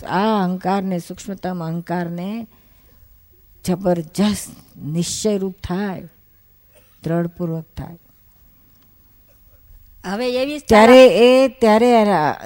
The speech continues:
Speaker 1: જાણનારો અહંકાર, સૂક્ષ્મતમ અહંકાર છે અને જાણવાની વસ્તુ આત્મા છે. એટલે આત્મા જ્ઞેય થયો ને આ અહંકાર જ્ઞાતા થયો. પછી જ્યારે આ અહંકાર,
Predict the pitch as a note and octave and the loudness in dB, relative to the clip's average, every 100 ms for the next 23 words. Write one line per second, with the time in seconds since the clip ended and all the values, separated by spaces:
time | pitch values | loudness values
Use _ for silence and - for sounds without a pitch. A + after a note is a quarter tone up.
0 | D#3+ E3+ E3+ G3+ A#3 A#3+ B3+ B3+ G3 G#3 | 0 2 2 2 2 4 4 4 4 2
1 | B3+ C4+ G#3+ D#3+ F#3+ - A3 A3 A3+ A3 | 0 2 2 0 -4 -8 -6 -4 -2 -2
2 | B3 A3+ F#3+ E3 E3+ F3 A3 - _ _ | -2 -2 -2 -2 -6 -6 -8 -14 _ _
3 | _ - F3+ E3+ E3 F3 G#3 G#3+ G3 E3 | _ -8 -6 -2 -2 0 0 0 -2 -4
4 | - - A3 A#3 A3+ - _ _ _ _ | -6 -8 -8 -8 -12 -18 _ _ _ _
5 | _ _ _ - F3 E3+ D#3 C3+ - D3 | _ _ _ -10 -10 -8 -12 -12 -12 -14
6 | D#3+ D3+ E3+ G#3 G3 E3 F#3 B3 A#3 F3+ | -8 -8 -6 -6 -6 -4 -2 0 0 -2
7 | D#3+ E3 F#3 F#3+ F3 G#3 G#3 F3 A3+ F#3+ | -4 -6 -8 -6 -8 -8 -8 -8 -6 -8
8 | F3+ G3 - - - - F#3 F#3 D3 - | -10 -12 -20 -20 -20 -10 -8 -8 -10 -14
9 | - - - _ _ _ _ _ _ - | -18 -20 -20 _ _ _ _ _ _ -8
10 | G3 B3 G#3 G#3+ A#3 C4+ C4 B3 - F#3 | -4 0 4 4 6 4 2 0 -2 -4
11 | A3+ C4 B3+ A#3+ | -4 -2 -2 -4